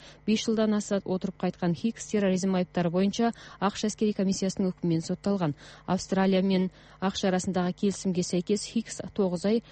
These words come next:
Австралия түрмөсүндө отуруп, камаудан он бир ай мурун босотулган. Австралия полициясынын кабарлауынча, Дэвид Хиггстин биринчи ирет өзүнө бакылоосуз эркин өмүр сүрүүгө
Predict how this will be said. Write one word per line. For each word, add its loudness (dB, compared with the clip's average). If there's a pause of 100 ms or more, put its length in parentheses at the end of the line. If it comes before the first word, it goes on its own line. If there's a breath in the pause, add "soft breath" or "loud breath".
(420 loud breath)
Австралия 2
түрмөсүндө 0
отуруп, -2
камаудан 0
он 2
бир -2
ай 2
мурун 0
босотулган. 0
Австралия -2
полициясынын -4
кабарлауынча, 2
Дэвид 0
Хиггстин -4
биринчи 0
ирет 4
өзүнө 0
бакылоосуз -2
эркин 0
өмүр 0
сүрүүгө 0